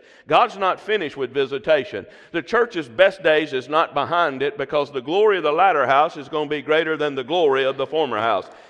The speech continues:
Can you say amen? Then the last, uh, S, G P S, the last was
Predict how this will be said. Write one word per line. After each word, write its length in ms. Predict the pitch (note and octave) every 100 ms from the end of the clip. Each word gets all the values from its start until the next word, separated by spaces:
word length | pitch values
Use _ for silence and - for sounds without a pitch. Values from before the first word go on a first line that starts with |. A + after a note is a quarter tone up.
| -
Can 180 | D#3+
you 100 | C3+
say 280 | B2 C3 B2+
amen? 420 | A#2+ C#3 A#2+ F2 E2 - - - - - - - - - -
Then 180 | E3+ G3+
the 120 | E3+
last, 540 | E3+ G#3+ C4 A3 -
uh, 240 | D3 C3 F#2+ B2+ B2+ -
S, 360 | G3+ D#3 -
G 200 | - G3
P 320 | G#3 F3 E3+ -
S, 300 | F#3+ D#3 -
the 260 | D3+ B2+ -
last 420 | D#3+ A#3 F#3 -
was 280 | C#3+ D3